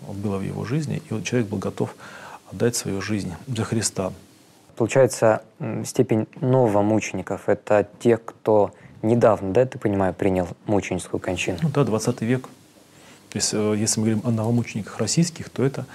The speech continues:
Speaker 1: событие революционные и, соответственно, всё, что и по сей день продолжается на, на, на, на нашей, на нашей земле. Нельзя не, не вспомнить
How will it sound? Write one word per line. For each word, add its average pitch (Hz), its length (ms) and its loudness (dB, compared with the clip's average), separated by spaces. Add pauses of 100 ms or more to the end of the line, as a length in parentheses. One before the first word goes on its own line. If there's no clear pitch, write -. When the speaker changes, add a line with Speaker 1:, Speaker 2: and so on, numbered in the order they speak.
(300)
Speaker 1:
событие 113 580 2 (640)
революционные 127 840 4
и, - 160 -4
соответственно, 120 540 -4
всё, 135 200 2
что 113 260 -4 (380)
и 131 60 4
по 127 160 4
сей 127 200 8
день 131 220 6
продолжается 110 720 0
на, 104 640 -6 (560)
на, 104 180 -8
на, 107 300 -6
на 104 160 -4
нашей, 113 340 -4 (1080)
на 117 80 2
нашей 120 220 4
земле. 104 420 2 (720)
Нельзя 127 400 4
не, 107 300 -4
не 110 100 0
вспомнить 135 540 0